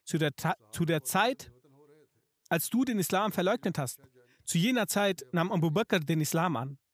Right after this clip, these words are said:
Und zu der Zeit, als du den Islam angefeindet hast, half er den Islam. Wieso bereitest du ihm nun Kummer?“ Also sein radiallahu anhu Glaube zu Beginn und sein Opfer, die er erbracht hat, wurden vom heiligen Propheten, Friede und Segen Allah sein auf ihm, zum Ausdruck gebracht,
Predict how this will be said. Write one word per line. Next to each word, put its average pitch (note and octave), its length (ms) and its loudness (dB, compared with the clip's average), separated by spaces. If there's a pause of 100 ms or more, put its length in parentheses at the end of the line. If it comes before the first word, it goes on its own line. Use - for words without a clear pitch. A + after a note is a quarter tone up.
(220)
Und D#3+ 80 -2
zu F3 100 2
der E3 140 2
Zeit, G#3 320 2
als F3 160 -2
du G3 120 0
den G3 120 0
Islam F#3 320 0
angefeindet G3+ 600 0
hast, C3 240 -6 (320)
half A3+ 240 2
er D#3+ 80 2
den C3 160 -2
Islam. C3 440 -4 (280)
Wieso D#3 200 2
bereitest F#3 500 0
du F#3+ 40 -4
ihm D3 340 0 (140)
nun E3+ 180 2
Kummer?“ A#3+ 340 -2 (560)
Also E3 200 2
sein G3 380 2
radiallahu F3 560 2
anhu F#3 260 2
Glaube F3+ 380 0
zu E3 160 -2
Beginn F3 440 0 (340)
und E3 120 0
sein F3+ 160 2
Opfer, - 460 0
die D#3 160 -2
er D3 100 2
erbracht E3 360 -2
hat, D#3+ 260 -4 (600)
wurden G3+ 280 2
vom F3+ 180 0
heiligen G3 260 0
Propheten, A#3 460 -2
Friede G3 260 -2
und F3 80 0
Segen F3+ 220 0
Allah E3 240 0
sein F3 180 -2
auf F#3+ 220 -2
ihm, F3 140 0
zum F3+ 160 -4
Ausdruck A3+ 440 -2
gebracht, D3 480 -2